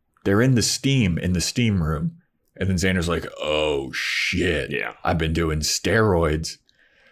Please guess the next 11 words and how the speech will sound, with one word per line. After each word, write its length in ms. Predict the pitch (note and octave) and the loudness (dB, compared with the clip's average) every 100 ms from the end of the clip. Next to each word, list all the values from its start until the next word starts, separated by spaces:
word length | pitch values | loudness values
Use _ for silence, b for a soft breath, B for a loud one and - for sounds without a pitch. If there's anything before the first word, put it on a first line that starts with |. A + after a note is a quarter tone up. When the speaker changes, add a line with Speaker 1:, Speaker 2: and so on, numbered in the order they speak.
| b b b _ | b b b _
Speaker 1:
Um, 640 | F#2+ F2+ F2 E2+ E2+ E2+ - _ _ _ _ _ | 2 4 4 2 0 -4 -10 _ _ _ _ _
and 100 | - | -2
it's 120 | F#2+ G2+ | 0 2
revealed 320 | F#2 G2+ G2 | 2 4 4
that 80 | F#2 | 0
the 80 | |
coach 300 | - F#2+ F#2+ | 2 2 2
has 100 | G#2 | 0
been 200 | F#2 G#2 F#2 | 2 2 4
dosing 480 | F#2 F#2+ - A#2 G#2+ | 4 4 2 2 2
them 380 | G2+ G2+ G2+ | 4 2 0